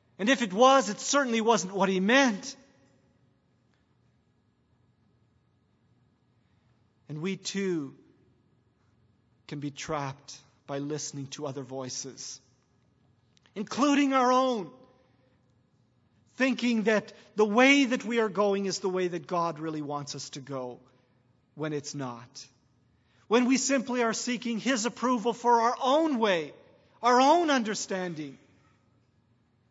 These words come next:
when what he wants to impart to us is his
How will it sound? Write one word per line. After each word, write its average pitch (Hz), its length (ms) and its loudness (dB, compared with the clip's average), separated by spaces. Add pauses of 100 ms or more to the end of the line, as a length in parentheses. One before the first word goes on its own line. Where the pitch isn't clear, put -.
(360)
when 208 240 -2
what 208 140 0
he 208 180 -6
wants 196 320 -4
to 190 140 -6
impart 185 540 -4
to 190 200 -4
us 165 320 -4 (460)
is 180 180 -8
his 180 640 -8